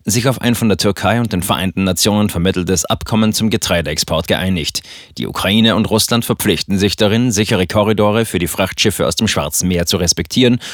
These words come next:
und dort auf militärische Aktivitäten zu verzichten.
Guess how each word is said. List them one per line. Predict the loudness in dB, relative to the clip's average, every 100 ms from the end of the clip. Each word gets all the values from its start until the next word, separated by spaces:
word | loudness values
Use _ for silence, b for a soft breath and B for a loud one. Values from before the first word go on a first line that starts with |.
| B B
und | 0 2
dort | 2 2 0
auf | -2
militärische | 0 0 2 0 2 0
Aktivitäten | -2 -4 -2 -2 -2 -2
zu | -2
verzichten. | -2 -2 -4 -4 -8 -10